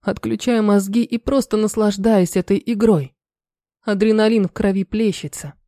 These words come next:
а ощущение опасности только подстегивает. Как только его член становится чистым и блестящим,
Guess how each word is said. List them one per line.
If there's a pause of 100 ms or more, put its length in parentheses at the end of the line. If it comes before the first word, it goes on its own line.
а
ощущение
опасности
только
подстегивает. (880)
Как
только
его
член
становится
чистым
и
блестящим,